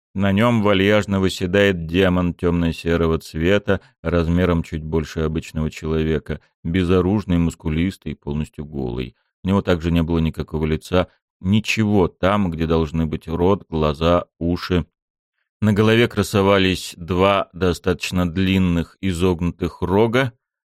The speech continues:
а между ними будто что-то было незаметное для человеческого зрения, а также невероятная мощь исходила от него. Информация над ним подсказывала, что у меня крупные проблемы.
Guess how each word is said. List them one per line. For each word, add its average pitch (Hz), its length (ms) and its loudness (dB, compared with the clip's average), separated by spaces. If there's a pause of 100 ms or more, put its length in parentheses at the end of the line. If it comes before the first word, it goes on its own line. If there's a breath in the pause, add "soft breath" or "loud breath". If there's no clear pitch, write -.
а 92 60 -8
между 98 320 0
ними 107 300 4
будто 95 400 -2
что-то - 420 -8
было 92 440 2
незаметное 90 920 -2
для 76 160 -10
человеческого 80 640 -4
зрения, 78 580 -4 (520)
а 87 100 -6
также 104 340 0
невероятная 95 640 2
мощь 90 440 -2
исходила 80 580 -4
от 78 180 -6
него. 78 400 -4 (460)
Информация 110 680 -2
над 143 260 -4
ним 135 200 -6
подсказывала, 131 800 -2
что 90 220 -8
у - 20 -4
меня 90 240 -4
крупные 107 420 -8
проблемы. 76 800 -4